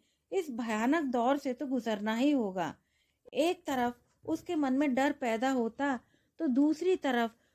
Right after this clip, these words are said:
उसके मन में अपने सपने थे। वह क्या करे? सुधा आंटी ने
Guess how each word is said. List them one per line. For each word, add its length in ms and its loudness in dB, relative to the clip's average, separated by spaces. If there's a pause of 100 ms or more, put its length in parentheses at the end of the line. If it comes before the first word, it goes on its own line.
(140)
उसके 280 -2
मन 260 6
में 380 4 (260)
अपने 340 -2
सपने 420 -2 (120)
थे। 120 -8 (680)
वह 160 0
क्या 280 0
करे? 420 -2 (320)
सुधा 300 2
आंटी 380 4
ने 260 2